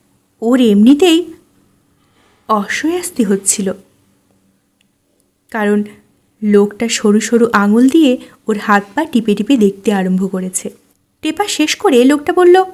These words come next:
"আমি ক্রেনিয়াস গ্রহের অ্যাং, মানুষের চেয়ে অনেক উচ্চ স্তরের প্রাণী।" এই লিকলিকে চার ফুট লোকটা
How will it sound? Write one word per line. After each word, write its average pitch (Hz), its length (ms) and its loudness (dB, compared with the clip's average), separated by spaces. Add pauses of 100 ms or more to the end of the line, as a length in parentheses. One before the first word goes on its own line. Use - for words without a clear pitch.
(680)
"আমি 285 520 2 (540)
ক্রেনিয়াস 392 540 0
গ্রহের 208 300 2 (100)
অ্যাং, 190 380 -2 (1200)
মানুষের 202 580 -2
চেয়ে 427 280 2
অনেক 392 400 2 (100)
উচ্চ 302 280 -2
স্তরের 196 420 -2 (100)
প্রাণী।" 180 300 -6 (800)
এই 349 140 6
লিকলিকে 339 420 4
চার 311 240 2
ফুট 349 200 -2 (420)
লোকটা 285 400 2